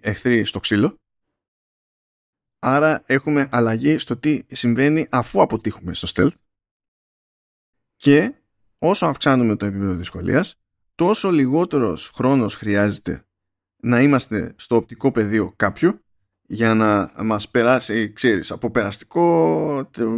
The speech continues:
να μας πάει σε ύποπτο και να μας πει και να σκεφτεί ότι, «Όπα, αυτόν πρέπει να τον, να τον κυνηγήσω».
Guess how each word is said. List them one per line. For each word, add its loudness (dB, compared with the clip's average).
να -12
μας -6
πάει 0
σε 0
ύποπτο 0
και -4
να 0
μας 0
πει 0
και -4
να 2
σκεφτεί -2
ότι, 0
«Όπα, 0
αυτόν -4
πρέπει 0
να 2
τον, 0
να -4
τον -4
κυνηγήσω». 0